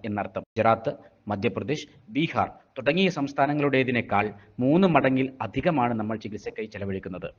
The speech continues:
ഈ സ്ഥിതിവിവര കണക്ക് പരിശോധിച്ചാൽ അവസ്ഥയുടെ ഗൗരവം എളുപ്പം ബോധ്യപ്പെടും. ഇനി ചികിത്സാപരമായ ആവശ്യകതയുടെ കാരണങ്ങൾ എന്തെല്ലാമാണെന്ന് കൂടെ പരിശോധിക്കാം.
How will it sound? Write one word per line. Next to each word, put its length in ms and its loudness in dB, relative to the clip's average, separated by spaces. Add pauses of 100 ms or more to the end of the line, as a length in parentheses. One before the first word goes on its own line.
(240)
ഈ 120 0
സ്ഥിതിവിവര 600 0
കണക്ക് 300 -4
പരിശോധിച്ചാൽ 560 -6 (300)
അവസ്ഥയുടെ 520 -4
ഗൗരവം 460 -4 (100)
എളുപ്പം 440 -2
ബോധ്യപ്പെടും. 360 -6 (2500)
ഇനി 140 10
ചികിത്സാപരമായ 880 4
ആവശ്യകതയുടെ 760 0 (160)
കാരണങ്ങൾ 500 2
എന്തെല്ലാമാണെന്ന് 600 0
കൂടെ 140 0
പരിശോധിക്കാം. 600 -4